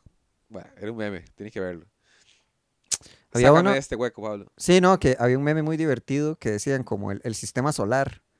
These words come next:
Speaker 2: Sería el Sol, Marte, Mercurio redondo, Venus redondo, Tierra plana, <laughs> Marte redondo.
Speaker 1: Ok, mae, a esas personas los respeto como personas, pero no los respeto, eh,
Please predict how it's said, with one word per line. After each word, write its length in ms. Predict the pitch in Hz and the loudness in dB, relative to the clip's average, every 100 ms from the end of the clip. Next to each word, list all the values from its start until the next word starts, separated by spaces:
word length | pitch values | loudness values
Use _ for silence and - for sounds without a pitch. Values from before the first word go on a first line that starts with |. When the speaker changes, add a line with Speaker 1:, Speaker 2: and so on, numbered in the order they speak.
| _ _ _ _ | _ _ _ _
Speaker 2:
Sería 260 | - 123 120 | -10 -2 -2
el 80 | 101 | 0
Sol, 340 | - 143 127 | 4 4 4
Marte, 800 | 104 120 147 156 - 104 95 - _ _ _ _ | 2 2 2 0 -6 -8 -8 -14 _ _ _ _
Mercurio 560 | 123 127 - 220 214 165 | 0 2 6 8 10 8
redondo, 580 | 123 120 156 160 127 104 | 6 8 8 6 2 0
Venus 500 | 101 165 220 180 120 | 6 8 8 4 2
redondo, 460 | 110 123 151 117 101 | 2 4 4 2 -2
Tierra 440 | - 147 160 170 | 6 8 8 4
plana, 540 | - 135 139 147 117 - - - - | 4 6 6 6 2 -4 -20 -18 -20
<laughs> 400 | - - - - | -18 -18 -16 -6
Marte 380 | 127 156 190 160 | 2 6 6 4
redondo. 600 | 135 117 131 151 156 117 110 - - - | 2 4 6 6 4 -2 -6 -14 -12 -6
Speaker 1:
Ok, 180 | 165 196 156 | 0 2 2
mae, 300 | 143 170 175 - | 0 -2 -2 0
a 100 | 131 | 0
esas 240 | 135 202 | 0 -2
personas 560 | - 139 139 165 214 - | 0 0 2 0 -2 -6
los 220 | 123 113 | -6 -4
respeto 440 | 92 90 - 123 156 | -6 -6 -4 -2 0
como 200 | 190 175 | 0 0
personas, 400 | 95 117 135 190 | -4 -4 -4 -4
pero 160 | 101 | -8
no 60 | 92 | -6
los 100 | 101 | -6
respeto, 420 | 127 - 120 165 - _ _ _ _ _ - | -6 -6 -6 -8 -12 _ _ _ _ _ -18
eh, 360 | 90 82 73 | -16 -14 -18